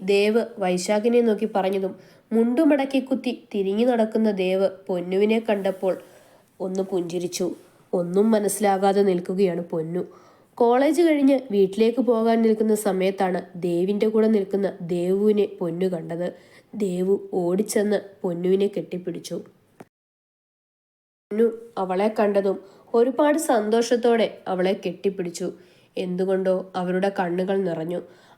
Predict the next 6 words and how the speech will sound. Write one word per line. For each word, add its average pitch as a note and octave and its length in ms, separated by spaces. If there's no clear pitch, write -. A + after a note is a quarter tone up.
അവർ B3 200
ഒരുപാട് C#4 440
നേരം A#3+ 340
അവിടെ F#3+ 220
സംസാരിച്ചിരുന്നു. F3+ 920
"ഉം, G#3+ 220